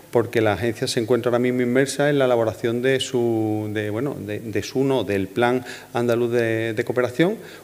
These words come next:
un plan para todos los, eh, los agentes de la cooperación andaluza que estamos precisamente, eh, en estos momentos haciendo y que sería fantástico poder, eh, recoger, pues, eh, pues, conclusiones y retos que,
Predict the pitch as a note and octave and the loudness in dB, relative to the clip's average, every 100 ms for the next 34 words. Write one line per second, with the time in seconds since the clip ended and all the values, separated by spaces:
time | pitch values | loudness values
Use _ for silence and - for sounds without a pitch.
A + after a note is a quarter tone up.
0 | - A2+ A2 A#2+ A2+ A2+ A2 A2+ A2+ A2+ | -4 -4 2 2 4 0 0 0 0 0
1 | A2+ A2+ - B2+ A2+ A2 A2 A2+ A2 A#2+ | 0 -2 -6 -4 -2 0 -2 -2 -2 -2
2 | B2 A#2 A2+ A#2 A2 C3 A#2+ B2+ D3 - | 0 0 2 0 0 2 4 4 2 0
3 | F3+ A#2+ A2 B2+ A2+ A2 A2 A2+ - - | 0 0 0 0 2 0 0 -4 -2 0
4 | A2 A2+ G#2+ A2+ G#2+ - - - A2+ A2+ | 2 2 2 2 2 -4 -18 -6 0 2
5 | A2 A2+ A2 A#2+ A#2+ A#2 A#2 A#2 B2 - | 2 0 -2 0 0 2 2 0 -2 2
6 | C3+ C#3+ F3+ C#3 A2+ A2 G#2 G#2+ - G#2+ | 2 4 2 0 -2 -4 -2 -4 0 -2
7 | G#2 A2+ G2+ A2+ A#2+ A#2+ A#2 G#2+ G#2+ G#2 | 0 -2 -4 -4 -2 -2 0 0 -2 -6
8 | - - - A#2+ G#2+ G#2 G2 A2 A2 B2 | -16 -20 -6 0 0 2 0 4 2 2
9 | - A2+ G#2 G2 - G#2 G2 F#2+ G2 F#2+ | 0 2 2 0 -2 0 0 0 -2 -4
10 | G#2 - G2+ G2+ - A#2 A#2 A2 A2 G#2+ | -4 -4 -4 -4 0 0 2 0 -2 0
11 | A2 B2+ - B2 G#2+ G2+ G2 F#2+ | 0 -2 -4 -2 0 0 -2 -4